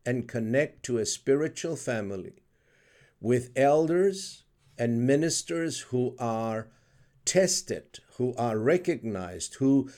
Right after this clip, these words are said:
you have seen the lives, the fruit of the ministry. You have studied them, you, you know them, you know their families, what they are like.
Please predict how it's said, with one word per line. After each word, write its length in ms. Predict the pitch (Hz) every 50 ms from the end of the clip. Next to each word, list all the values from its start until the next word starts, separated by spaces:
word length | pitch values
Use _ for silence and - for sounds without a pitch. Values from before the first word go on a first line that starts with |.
| - - -
you 200 | - - 139 131
have 220 | 107 139 139 - -
seen 460 | - - - 175 180 185 180 165 131
the 120 | 156 156
lives, 680 | 151 156 160 165 165 151 120 95 - - - - 95 92
the 100 | 117 131
fruit 540 | 127 - - - - 180 208 208 202 - - - -
of 180 | 131 123 110
the 140 | 104 120 113
ministry. 760 | 113 113 110 101 95 92 - - - - 95 85 - - _ _ _ _ _ _ _ _ _ _ _ -
You 180 | 107 131 147
have 180 | 131 147 147 -
studied 640 | - - - - 190 190 196 190 170 160 113 95
them, 240 | 95 110 101 98 104
you, 300 | 107 120 135 143 151 - - - - - _
you 220 | - 117 127 143 147
know 400 | 143 143 151 165 180 196 196 180
them, 340 | 131 113 117 101 95 101
you 140 | 107 120 139
know 240 | 135 143 156 160 156
their 180 | 127 160 165 123
families, 960 | - - 185 190 202 202 180 151 123 107 98 - - - - - - - - _
what 340 | - 107 110 139 156 156 -
they 220 | - 160 165 160
are 100 | 156 160
like. 580 | 160 170 180 202 190 139 110 - - - -